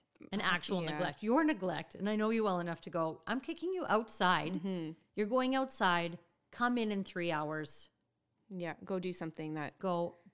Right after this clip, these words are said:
Speaker 1: do something.
Speaker 2: Ditch the technology, ditch the video games, whatever you're doing, and go get some space where you're actually in your own head. Use your imagination. We're losing, like, I don't want my kids to lose that part of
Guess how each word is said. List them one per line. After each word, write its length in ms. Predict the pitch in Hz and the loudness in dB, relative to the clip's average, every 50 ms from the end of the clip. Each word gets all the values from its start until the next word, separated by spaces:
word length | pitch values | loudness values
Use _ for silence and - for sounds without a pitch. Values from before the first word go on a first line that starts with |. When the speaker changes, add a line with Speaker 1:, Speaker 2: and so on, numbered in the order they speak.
| _ - | _ -6
Speaker 1:
do 140 | 170 147 139 | -6 -6 -6
something. 520 | - - 135 131 - - 101 - - - 165 | -8 -10 -10 -12 -12 -14 -16 -14 -14 -10 -2
Speaker 2:
Ditch 360 | - 190 180 - - - - | 0 0 0 0 -4 -10 -8
the 80 | - | -10
technology, 580 | - - 170 160 - 160 156 147 147 151 160 160 | -8 -8 -8 -8 -6 -6 -6 -6 -6 -8 -10 -12
ditch 260 | 160 - 170 165 - - | -4 -4 -6 -6 -4 -10
the 60 | 151 | -8
video 260 | 151 151 143 143 143 | -8 -6 -4 -4 -6
games, 480 | 147 151 143 139 147 156 - - - - - | -4 -6 -6 -6 -6 -8 -10 -12 -12 -14 -10
whatever 260 | 170 151 147 143 147 | -10 -8 -8 -6 -4
you're 120 | 151 160 160 | -4 -4 -4
doing, 340 | 156 165 151 147 151 165 170 | -4 -4 -6 -4 -4 -4 -4
and 140 | 165 165 156 | -4 -4 -2
go 140 | 165 165 160 | -2 -2 -2
get 320 | 156 - 160 - - - | -2 -6 -8 -8 -8 -10
some 420 | - - - 165 151 151 - - 165 _ _ _ _ _ _ _ _ _ _ - | -12 -6 -6 -4 -4 -4 -6 -8 -12 _ _ _ _ _ _ _ _ _ _ -12
space 500 | - - - 170 147 143 - - - - | -12 -10 -6 -4 -4 -4 -4 -6 -8 -6
where 120 | 165 160 | -4 -4
you're 120 | 156 160 | -4 -2
actually 380 | 156 - 139 - - - 165 160 - - | -4 -6 -6 -6 -8 -8 -8 -8 -6 -6
in 100 | 175 170 | -4 -4
your 120 | 170 170 165 | -2 -4 -4
own 160 | 160 151 143 | -4 -4 -6
head. 320 | 160 151 165 151 147 - | -6 -8 -10 -10 -10 -10
Use 200 | - 151 160 160 160 | -8 -10 -10 -8 -8
your 80 | 160 | -8
imagination. 920 | 160 160 160 160 160 - 160 160 160 156 160 - - - 175 175 180 180 185 - _ _ | -8 -6 -6 -8 -8 -10 -10 -8 -8 -8 -8 -8 -10 -10 -8 -8 -8 -10 -12 -14 _ _
We're 120 | - 185 180 | -6 -6 -6
losing, 640 | 165 156 165 160 151 151 - - - - - - - | -4 -4 -4 -4 -4 -6 -8 -10 -10 -10 -10 -10 -10
like, 180 | 67 - - - | -12 -12 -10 -8
I 220 | 80 87 87 - 180 | -8 -8 -8 -8 -6
don't 180 | - 165 156 | -6 -6 -6
want 140 | 143 - - | -6 -8 -8
my 100 | - 175 | -8 -10
kids 280 | 180 - 175 156 - - | -8 -8 -10 -10 -10 -12
to 100 | - 175 | -10 -8
lose 520 | 160 160 165 160 175 170 165 156 151 151 - - - | -8 -8 -6 -4 -4 -2 -2 -2 -4 -8 -12 -12 -8
that 380 | 151 147 147 143 - - _ | -6 -4 -4 -4 -6 -8 _
part 340 | - - 160 151 151 - - - | -12 -10 -6 -6 -6 -6 -8 -8
of 260 | - 156 151 147 - | -8 -8 -8 -8 -10